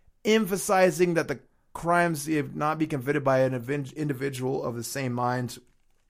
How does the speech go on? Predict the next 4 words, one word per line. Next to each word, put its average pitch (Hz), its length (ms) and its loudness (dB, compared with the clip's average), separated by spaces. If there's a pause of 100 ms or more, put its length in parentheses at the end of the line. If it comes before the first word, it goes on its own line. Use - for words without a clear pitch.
(180)
So, 139 480 2 (420)
you 175 120 -2
know, 135 320 0 (420)
essentially, 160 800 0